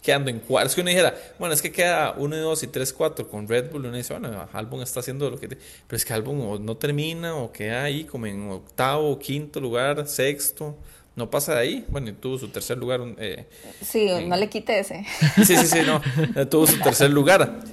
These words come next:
Speaker 1: Pero, di, lo sacaron. Ah, yo siento que ese mae lo guardaron en, en, en,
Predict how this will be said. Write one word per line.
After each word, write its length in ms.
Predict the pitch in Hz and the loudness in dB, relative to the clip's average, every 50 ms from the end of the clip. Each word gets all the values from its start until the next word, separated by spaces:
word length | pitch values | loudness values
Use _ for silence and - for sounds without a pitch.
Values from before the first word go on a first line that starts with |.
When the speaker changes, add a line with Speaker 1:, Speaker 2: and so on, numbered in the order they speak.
| - - - - - - - - - - | -16 -18 -18 -18 -20 -20 -20 -10 0 4
Speaker 1:
Pero, 1120 | 147 135 131 127 127 120 123 117 117 113 113 113 110 110 110 107 107 104 104 104 95 - - | 6 6 8 8 6 6 6 6 6 6 6 6 4 4 2 2 0 0 0 -2 -4 -6 -6
di, 320 | 104 123 127 123 120 110 | -4 -2 0 0 0 -2
lo 160 | 104 107 107 | -2 -2 -2
sacaron. 640 | 101 - 92 - - 110 135 165 156 123 113 107 - - _ | 0 -2 -2 0 0 0 0 0 -2 -6 -8 -10 -14 -12 _
Ah, 100 | - 120 | -4 -4
yo 120 | 120 135 156 | 0 0 2
siento 240 | 208 214 208 214 | 2 0 0 -2
que 80 | 220 214 | -4 -2
ese 100 | 202 208 | -2 -2
mae 280 | 196 196 196 208 208 196 | -2 -2 -2 -2 -4 -4
lo 200 | - 135 135 117 | -4 -4 -4 -2
guardaron 520 | 113 185 175 110 107 113 120 143 151 160 | 0 0 0 0 2 2 0 0 0 -2
en, 240 | 151 127 110 104 - - | -4 -6 -6 -8 -10 -10
en, 220 | 104 104 104 - | -10 -10 -10 -10
en, 200 | - 107 104 98 | -8 -10 -10 -8